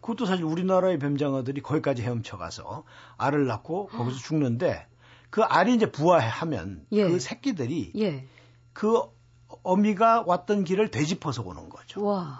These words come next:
Speaker 1: 되짚어서 수천 킬로를 헤엄쳐 오는데
Speaker 2: 예.
Speaker 1: 그러면 이제 그 우리가 흔히 먹는 지금 양식 장어들을 양식 장어라고 해서 아예 양식이 아닙니다.
Speaker 2: 예.
Speaker 1: 그 시-,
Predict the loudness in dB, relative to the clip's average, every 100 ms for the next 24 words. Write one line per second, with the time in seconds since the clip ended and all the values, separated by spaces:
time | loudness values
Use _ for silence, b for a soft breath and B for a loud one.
0 | -12 -4 -4 -2 -2 -2 -2 -6 0 0
1 | 0 -6 -6 -2 0 0 -4 -4 -4 -6
2 | -6 -4 -2 -2 -4 -8 -2 0 2 0
3 | -2 -4 -2 0 0 0 0 2 0 -2
4 | -6 -6 -2 0 2 0 -4 -4 -4 -4
5 | -4 -4 -4 -8 B B -4 -4 0 2
6 | 4 2 2 -2 -2 -6 -8 -8 2 4
7 | 4 0 -4 -6 -6 -12 -16 -14 -14 -10
8 | -8 -6 0 0 0 -4 -4 -6